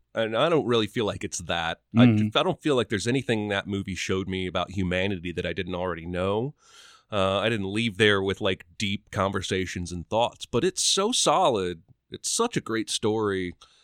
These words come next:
Speaker 1: Um, so I think it's an A, but I, it's almost,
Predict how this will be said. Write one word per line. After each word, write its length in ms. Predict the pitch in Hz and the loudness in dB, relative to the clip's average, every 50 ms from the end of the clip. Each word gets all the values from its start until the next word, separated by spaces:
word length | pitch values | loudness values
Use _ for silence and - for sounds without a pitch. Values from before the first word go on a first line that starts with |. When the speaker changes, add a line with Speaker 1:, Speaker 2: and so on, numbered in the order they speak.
| _ _ _ _ | _ _ _ _
Speaker 1:
Um, 580 | - 98 92 92 92 92 92 92 92 90 90 - _ _ _ _ _ _ _ | -4 -2 0 0 0 0 0 0 -2 -4 -4 -8 _ _ _ _ _ _ _
so 140 | - - - - | -6 -2 2 4
I 80 | - | 4
think 240 | 233 - 262 254 - | 4 4 2 0 0
it's 120 | 165 - 147 | 0 2 4
an 80 | 117 | 6
A, 340 | 113 120 147 165 180 196 196 | 6 6 6 6 4 2 2
but 160 | - - 143 | 2 2 4
I, 120 | 151 151 147 - - | 2 2 0 -2 -8
it's 160 | - - - | -6 -2 0
almost, 260 | 220 240 262 247 - | 2 2 2 2 0